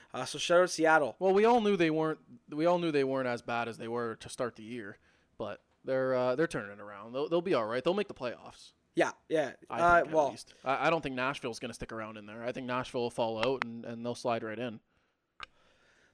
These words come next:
Speaker 1: Listen, I think they, they could. At the end of the day, like, does Mini get into that conversation? Do the Yotes get into that conversation? Like,
Speaker 2: No.
Speaker 1: y-, y-, y-, your Desert Dogs could get in there, Adam, 'cause I'm gonna,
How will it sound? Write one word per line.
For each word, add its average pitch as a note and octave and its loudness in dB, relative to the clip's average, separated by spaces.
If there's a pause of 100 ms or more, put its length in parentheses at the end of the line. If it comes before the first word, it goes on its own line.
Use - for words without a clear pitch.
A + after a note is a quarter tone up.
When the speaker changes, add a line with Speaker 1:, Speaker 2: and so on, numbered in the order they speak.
(100)
Speaker 1:
Listen, F3+ 4
I E3+ 8
think F#3+ 4 (1500)
they, E3 -2 (180)
they F3+ 6
could. E3+ 8 (760)
At D#3 -4
the F3 2
end F#3 2
of F#3 2
the E3 0
day, D3+ 2 (160)
like, C#3 -6 (720)
does C#3 -6
Mini D3 -4
get E3 -2
into F3 -4
that E3 0
conversation? E3 -4
Do C3+ -8
the G#2+ -12
Yotes D#3+ -4
get - 0
into E3 -6
that D#3 -2
conversation? D3+ -6
Like, C3+ -6
Speaker 2:
No. - -10
Speaker 1:
y-, B2 -16 (500)
y-, C3+ -16
y-, G2+ -20 (140)
your D3 -6
Desert F#3+ 2
Dogs G#3+ 4
could E3+ 2
get D#3+ 2
in D#3+ 0
there, C3 -4
Adam, A#2 -8
'cause - -10
I'm C#3+ -6
gonna, D#3+ 0